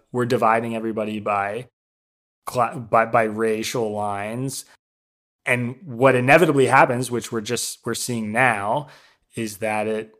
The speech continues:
it creates a lot more racial tension in the country, which really scares me. I mean, that to me is, like,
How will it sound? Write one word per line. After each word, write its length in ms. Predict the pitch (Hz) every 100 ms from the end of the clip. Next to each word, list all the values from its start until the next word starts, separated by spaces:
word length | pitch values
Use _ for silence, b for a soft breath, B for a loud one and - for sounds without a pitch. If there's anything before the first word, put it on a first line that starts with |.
| _
it 180 | - 117
creates 800 | - - 113 107 120 123 - - -
a 80 | 117
lot 240 | 113 117
more 200 | 123 113
racial 380 | 107 117 - 117
tension 500 | - 139 196 107 107
in 100 | 104
the 80 | 110
country, 480 | - 135 143 - _ _ _ _ _ _
which 220 | 113 107 -
really 460 | 123 110 135 139 127
scares 480 | - 107 104 117 -
me. 180 | 131 143
I 20 | 120
mean, 140 | 120
that 260 | 131 147 -
to 120 | 139
me 180 | 135 127
is, 180 | 107
like, 400 | 107 101 98 -